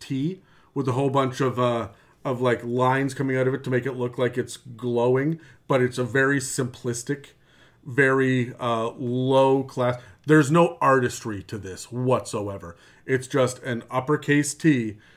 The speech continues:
that's glowing, kind of, I guess, from these yellow lines, um, that encircle it.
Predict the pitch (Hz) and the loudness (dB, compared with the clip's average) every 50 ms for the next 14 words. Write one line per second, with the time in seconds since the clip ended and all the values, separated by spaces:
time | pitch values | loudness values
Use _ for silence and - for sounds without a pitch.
0 | _ _ _ _ _ - 151 143 143 143 - _ _ _ _ _ _ _ - 156 | _ _ _ _ _ 0 0 0 0 -2 -8 _ _ _ _ _ _ _ -6 0
1 | 165 180 180 170 156 151 135 127 123 - - 135 131 127 123 120 117 120 113 110 | 2 4 4 6 4 4 2 0 -2 -4 -4 -2 0 0 0 0 0 -2 -2 -2
2 | 113 113 107 104 123 127 117 107 - - - - 120 117 113 117 113 107 101 110 | -2 -4 -4 -2 -4 -4 -2 -4 -8 -8 -6 -4 -4 -4 -4 -4 -6 -6 -4 -4
3 | 117 117 113 110 113 113 113 107 104 101 - _ - - 82 87 - - 156 131 | -2 -2 -2 -2 -2 -2 -4 -4 -6 -10 -14 _ -18 -16 -14 -12 -8 -6 -2 -2
4 | 120 117 120 117 107 107 104 - - _ - - _ - _ - 123 120 117 117 | 0 0 -2 -4 -6 -8 -10 -14 -18 _ -20 -20 _ -20 _ -6 -4 -2 -2 -2
5 | 113 110 101 113 120 - - 135 127 127 123 113 101 95 - | -4 -4 -6 -6 -6 -4 -2 0 -2 0 -2 -6 -6 -8 -12